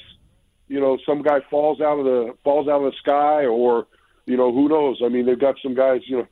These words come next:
you know, that are, that, that could possibly be trade bait out there, but I don't know what value you're gonna get for some, for,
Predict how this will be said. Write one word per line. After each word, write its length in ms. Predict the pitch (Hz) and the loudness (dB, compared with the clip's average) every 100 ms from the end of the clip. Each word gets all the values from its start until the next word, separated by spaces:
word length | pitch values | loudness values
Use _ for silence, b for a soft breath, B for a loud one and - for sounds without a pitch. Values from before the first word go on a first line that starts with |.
| _ _ _ _ _ - - - - - | _ _ _ _ _ -18 -16 -16 -18 -8
you 100 | - | 0
know, 180 | 127 110 - | 0 0 -2
that 140 | 120 | 0
are, 80 | 120 113 | 0 0
that, 180 | 127 120 - | -2 -4 -4
that 200 | 139 123 | -6 -4
could 140 | 135 127 | -4 -2
possibly 420 | 147 143 143 135 | -2 -2 -4 -6
be 60 | 131 | -2
trade 280 | 151 156 | 0 0
bait 200 | 147 143 | 0 0
out 280 | 135 131 131 | 0 -2 -2
there, 180 | 135 131 | -4 -4
but 160 | 127 131 | -2 0
I 80 | |
don't 140 | 139 143 | 0 0
know 100 | 139 | 0
what 160 | 131 | 0
value 300 | 113 131 147 | 0 0 2
you're 100 | 151 | 0
gonna 140 | 147 147 | -2 -4
get 180 | 147 139 | -4 -6
for 100 | 151 - | -8 -2
some, 220 | 151 147 - | -2 -2 0
for, 220 | 135 | 0